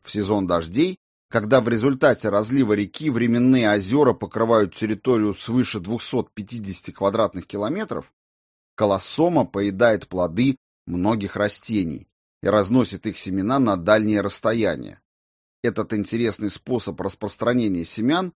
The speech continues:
был обнаружен лишь недавно. Такую же функцию выполняют муравьи.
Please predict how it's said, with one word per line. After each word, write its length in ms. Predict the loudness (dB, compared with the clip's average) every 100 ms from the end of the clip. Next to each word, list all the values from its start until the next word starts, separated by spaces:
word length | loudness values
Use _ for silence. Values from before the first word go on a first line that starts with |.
| _
был 280 | -8 2 4
обнаружен 720 | 6 4 2 2 0 0 -2 -6
лишь 320 | -8 -8 -6
недавно. 520 | -6 -4 -8 -10 -20 _ _ _ _ _ _ _ _ _
Такую 460 | 0 0 0 0 0
же 120 | 0
функцию 580 | -2 -2 -2 -4 0 2
выполняют 680 | 4 4 4 4 2 0 0
муравьи. 640 | 2 4 2 0 -6